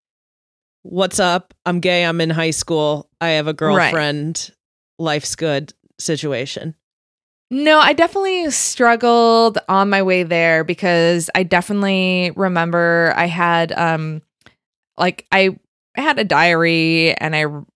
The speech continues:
Speaker 2: would write things. I found it, like, years later, and I'm, I'm sad that I threw it out, uh, because I, I found some old diaries and I was like, "Ooh, these are sad," and I don't remember being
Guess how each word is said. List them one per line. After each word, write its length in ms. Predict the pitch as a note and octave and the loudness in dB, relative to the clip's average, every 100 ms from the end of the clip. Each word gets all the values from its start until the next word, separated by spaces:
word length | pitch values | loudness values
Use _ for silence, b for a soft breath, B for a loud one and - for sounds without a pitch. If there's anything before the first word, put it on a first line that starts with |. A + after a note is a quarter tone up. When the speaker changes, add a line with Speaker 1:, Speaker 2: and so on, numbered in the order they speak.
| _ | _
Speaker 2:
would 260 | - F3 D#3+ | -6 -2 -2
write 340 | D#3+ E3 D#3 | 0 0 -2
things. 380 | - E3+ D#3 D#3 | -4 -2 -2 -2
I 80 | D#3+ | -2
found 240 | F#3 F3+ | -2 -2
it, 120 | F3 - | -2 -2
like, 200 | D#3+ D#3+ | -4 -2
years 340 | D#3+ D#3+ D#3 | -2 -2 -2
later, 480 | D#3+ D#3+ D#3+ D#3+ D#3 | -2 0 0 0 0
and 260 | D3+ F#3 | 0 0
I'm, 440 | G3 - A#3 A#3 A#3 - | 0 0 0 -2 -4 -6
I'm 100 | G#3 | -4
sad 280 | - C4 | 2 2
that 100 | D4+ | 4
I 80 | C4 | 2
threw 260 | A3+ F#3+ F3 | 2 2 4
it 80 | D3+ | 4
out, 380 | C#3 D#3 - - _ _ b b b - | 4 4 0 -10 _ _ b b b -2
uh, 640 | F3 E3+ D#3+ D#3 D#3 D3 | 2 4 4 4 4 2
because 300 | C#3 F3 F3+ | 0 -2 2
I, 80 | F3+ | 2
I 140 | - | 2
found 240 | F#3 G#3 G#3 | 2 0 0
some 140 | A3 | -2
old 160 | F3 E3+ | -2 0
diaries 480 | C#3 D3 D3+ D#3 D#3+ | 2 2 2 0 -2
and 100 | D#3 | -4
I 40 | |
was 140 | D3 D3+ | -4 -6
like, 200 | B2+ - | -4 -2
"Ooh, 140 | F#3 | -2
these 220 | F#3+ B3+ | 0 -2
are 100 | C4+ | -2
sad," 320 | - F#3+ F3 | 0 2 2
and 100 | E3+ D3+ | 2 0
I 40 | |
don't 180 | D#3+ E3 | 0 -2
remember 340 | F3+ D#3 D#3 | -2 -2 -2
being 420 | D#3 D3 D3 - | -2 -4 -6 -10